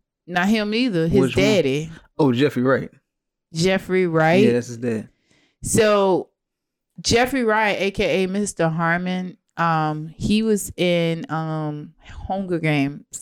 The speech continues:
Speaker 2: Mm-hmm.
Speaker 1: And when I tell you, I
Speaker 2: Mm-hmm.
Speaker 1: thoroughly enjoyed this man's, um, performance.
Speaker 2: <laughs>
Speaker 1: And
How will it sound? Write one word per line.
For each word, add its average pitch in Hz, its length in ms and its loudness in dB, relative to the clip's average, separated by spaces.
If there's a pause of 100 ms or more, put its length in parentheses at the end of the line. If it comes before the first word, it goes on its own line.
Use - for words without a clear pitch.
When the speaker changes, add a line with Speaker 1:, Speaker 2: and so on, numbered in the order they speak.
Speaker 2:
Mm-hmm. 131 320 0 (1200)
Speaker 1:
And 180 80 0
when 180 100 4
I 185 120 0
tell 202 180 2
you, 190 100 2
I 170 60 4
Speaker 2:
Mm-hmm. 180 100 -2
Speaker 1:
thoroughly 185 420 4
enjoyed 170 360 2
this 180 220 -2
man's, 175 520 0 (100)
um, 175 380 2
performance. 202 840 0
Speaker 2:
<laughs> - 40 -6 (920)
Speaker 1:
And 170 800 0